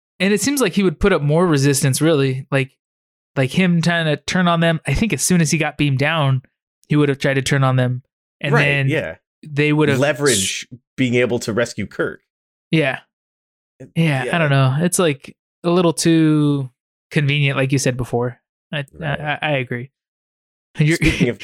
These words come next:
Speaker 1: <laughs> you're swaying me the more we analyze this, how <laughs> too convenient this story
Speaker 2: Oh,
Speaker 1: full of
Speaker 2: don't
Speaker 1: holes
Speaker 2: fall
Speaker 1: kinda fits together.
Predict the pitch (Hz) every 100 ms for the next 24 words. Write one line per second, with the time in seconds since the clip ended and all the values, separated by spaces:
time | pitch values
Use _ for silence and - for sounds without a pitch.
0 | - - - 147 170 185 175 160 151 147
1 | 156 151 151 156 147 143 135 143 175 170
2 | 160 160 - 104 110 - - - 208 202
3 | 208 165 175 165 160 151 - 170 156 151
4 | 147 143 117 120 123 117 170 151 143 147
5 | 139 156 143 135 139 - 139 139 139